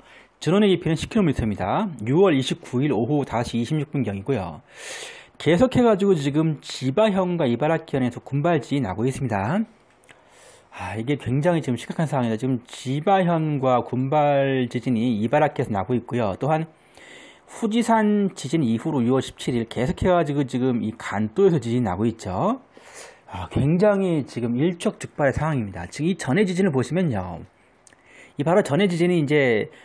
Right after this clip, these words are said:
미야자키현입니다. 미야자키현의 그 슈가나다에서 지진이 났습니다. 슈가나다인데요. 규모 사점팔입니다. 아, 지금 저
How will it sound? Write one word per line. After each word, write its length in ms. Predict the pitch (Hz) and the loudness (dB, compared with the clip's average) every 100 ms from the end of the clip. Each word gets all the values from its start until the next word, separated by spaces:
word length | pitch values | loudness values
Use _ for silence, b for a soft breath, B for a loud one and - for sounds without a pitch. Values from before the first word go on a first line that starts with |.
| B | B
미야자키현입니다. 1400 | 110 123 202 214 214 - 139 113 107 95 90 90 110 220 302 _ _ _ B B B B _ 135 | -4 2 4 4 0 -4 -2 -2 -2 -6 -6 -4 -2 -2 -4 _ _ _ B B B B _ 0
미야자키현의 2000 | 175 185 196 - - 180 160 151 147 143 139 135 135 165 170 170 156 143 135 123 - - | 2 4 0 -2 0 4 6 6 6 6 6 6 4 2 2 2 2 2 2 0 -4 -6
그 460 | 107 107 101 92 | -2 0 0 -2
슈가나다에서 840 | - - 226 233 202 147 120 - 95 | -4 -2 2 2 4 4 2 -2 -6
지진이 180 | 113 113 | -4 -4
났습니다. 840 | 85 - 110 87 85 85 87 - - - | -4 -4 -4 -4 -6 -8 -12 -14 -18 -18
슈가나다인데요. 1040 | - - 170 113 120 151 107 85 87 85 - b b b b b - | -16 -2 0 0 -2 0 -2 -2 -6 -8 -14 b b b b b -4
규모 260 | 170 185 | 2 2
사점팔입니다. 1200 | 180 - 180 - 202 190 - 208 180 98 90 185 247 B B B B B B B B B B B _ - | 2 -2 -6 -2 -4 -2 -2 2 2 0 0 -2 -4 B B B B B B B B B B B _ -16
아, 240 | 107 110 120 | -10 -8 -6
지금 440 | - 165 220 214 | -4 4 6 6
저 320 | 180 170 165 | 4 4 4